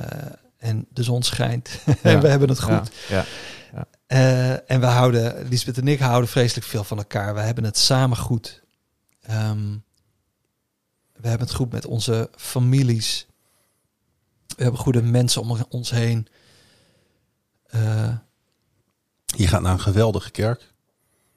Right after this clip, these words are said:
Speaker 1: Nou en of. Ja, ja, ja. Nou ja, ja, nee, eh, <laughs> ja, goed. Dat is ook complex, hoor. Ik werk in de kerk,
Speaker 3: Ja.
Speaker 1: eh, waar ik lid van ben.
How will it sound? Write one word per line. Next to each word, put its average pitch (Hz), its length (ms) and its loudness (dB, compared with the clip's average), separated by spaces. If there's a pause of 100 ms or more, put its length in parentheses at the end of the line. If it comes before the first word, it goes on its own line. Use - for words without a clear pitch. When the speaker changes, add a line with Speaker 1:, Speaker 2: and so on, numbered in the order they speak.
(240)
Speaker 1:
Nou 104 260 4
en 120 80 6
of. - 560 4
Ja, 139 440 10
ja, 127 180 6
ja. 123 340 8
Nou 127 140 2
ja, 147 220 6
ja, 147 340 6
nee, 127 360 6
eh, 127 360 6 (220)
<laughs> - 280 -10
ja, 110 160 -2
goed. 117 460 -4
Dat 120 140 0
is 127 100 4
ook 131 140 4
complex, 135 460 4
hoor. 117 240 2
Ik 110 160 -8
werk 120 320 0
in 110 100 -6
de 98 60 -6
kerk, 120 420 -2
Speaker 3:
Ja. 101 260 4 (120)
Speaker 1:
eh, 107 840 -2
waar 113 120 -4
ik 107 80 -8
lid 131 180 0
van 107 200 -4
ben. 107 280 -4